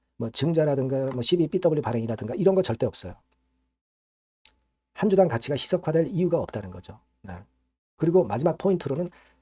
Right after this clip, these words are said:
어, 삼 차 상법 개정이 되면 최대 수혜가 될 수 있는 종목입니다. 삼 차 상법 개정의 중심이 뭡니까, 여러분? 이거 한번 잘 생각해 보세요. 예.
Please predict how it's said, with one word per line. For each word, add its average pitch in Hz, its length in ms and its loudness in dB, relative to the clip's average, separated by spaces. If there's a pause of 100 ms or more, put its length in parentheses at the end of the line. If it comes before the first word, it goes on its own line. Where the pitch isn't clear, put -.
(280)
어, - 160 -14
삼 - 200 -4
차 170 120 2
상법 180 460 0
개정이 143 380 0
되면 139 320 -4
최대 180 420 4
수혜가 170 600 4
될 127 120 -2
수 131 120 -2
있는 120 120 -2
종목입니다. 98 420 -8
삼 170 160 -4
차 165 120 2
상법 165 320 0
개정의 151 400 0
중심이 165 380 2
뭡니까, 113 360 0
여러분? 101 220 -16 (580)
이거 151 140 2
한번 151 120 2
잘 - 160 -4
생각해 131 280 0
보세요. 101 300 -10 (260)
예. 107 180 -10